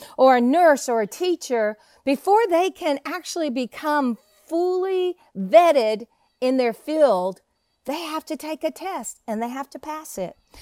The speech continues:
Listen to what James one, two through four says.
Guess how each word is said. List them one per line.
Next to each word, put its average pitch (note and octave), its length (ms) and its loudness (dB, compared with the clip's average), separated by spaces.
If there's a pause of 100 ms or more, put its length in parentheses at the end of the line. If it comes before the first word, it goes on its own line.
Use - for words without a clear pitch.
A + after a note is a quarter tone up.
(140)
Listen E4+ 300 0
to F#4 80 -4
what C4 200 -8
James C#4 380 -4
one, B3 380 -2
two B3+ 300 -8
through A#3 160 -8
four A3+ 260 -4
says. D#3+ 500 -6